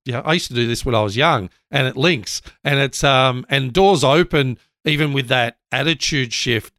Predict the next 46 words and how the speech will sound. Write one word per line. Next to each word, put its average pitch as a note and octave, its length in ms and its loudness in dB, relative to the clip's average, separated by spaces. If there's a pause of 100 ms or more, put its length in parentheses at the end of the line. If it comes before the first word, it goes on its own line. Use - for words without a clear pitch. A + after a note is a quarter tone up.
(360)
uh, A#2 300 2
personally. C#3+ 580 -2
So C#3 120 -4
you C#3 220 0
wanna F3+ 240 0
challenge D#3 520 0
it, A#2 240 0 (220)
but D#3+ 100 0
you D3 140 4
also F3 320 2
wanna C#3 240 0
challenge C3+ 560 0
yourself A#2 580 -2 (220)
in C#3 160 -2
regards B2 460 0
to B2+ 100 -6
how C3+ 240 0
are C3+ 180 4
you C#3+ 160 -2
perceiving A2 640 -6 (200)
what B2+ 240 2
you're A#2 100 -6
doing A2+ 360 -2
as G#2 120 -8
well. B2 300 2
And A#2 100 -2
I B2+ 80 0
think E3 280 -4 (200)
if A#3+ 140 -12
you C#3 100 -4
can D3+ 160 -2
get F#3 200 -2
what C#3+ 220 0 (360)
Nick D#3+ 240 0
has E3 140 0
said B2 280 -2
there B2+ 300 2 (220)
and C3 240 -2
test D#3 320 2
it C3 100 -6
with C3+ 160 0
that B2 240 0
perspective B2+ 540 -4
internally B2 500 -2
for B2 140 -6
yourself, B2+ 600 -2